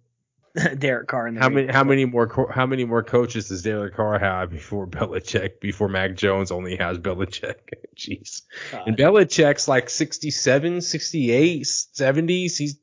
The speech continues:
Speaker 2: I mean, he's getting up there.
Speaker 1: Yeah, true. I mean, he doesn't have a whole lot, a hell of a lot of years left, but we'll see. Um, Sean, actually, Sean thanks you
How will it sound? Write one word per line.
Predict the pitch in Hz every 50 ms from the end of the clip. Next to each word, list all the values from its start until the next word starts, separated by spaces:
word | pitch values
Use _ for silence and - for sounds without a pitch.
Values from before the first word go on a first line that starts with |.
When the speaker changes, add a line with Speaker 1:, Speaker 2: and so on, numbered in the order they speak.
| - - 90
Speaker 2:
I | 104 113
mean, | 113 110 107
he's | 110 127 143
getting | 165 220 233 165 110 113
up | 147 175 - -
there. | 135 113 95 98 98 - - _ _ _ _ _ _ - _ - _ _ _ _ _ - _ _
Speaker 1:
Yeah, | - 165 202 220 208 214 - _ _ -
true. | - 190 190 196 196 - _ _ _ _ -
I | 151
mean, | 156 151
he | 151 170 175
doesn't | 175 170 160 160 151
have | 151 147
a | 139 123 107
whole | 104 - - 185 202 190 165
lot, | 143 135 131
a | 120
hell | 117 143 139 131
of | 131
a | 131
lot | 127 123
of | 120 120
years | 123 127 127 127 123 -
left, | 131 131 131 - -
but | 135 123
we'll | 165 202
see. | 196 - - 170 143 139 - _ _ _ - - - _ _ -
Um, | - 160 160 156 156 156 151 151 - -
Sean, | - - - 196 233 208 147 143 156 165
actually, | - 156 160 165 - - 170 160 156 156 -
Sean | - - - 160 165 160 151
thanks | - - 180 190 196 196 -
you | - 127 120 113 135 135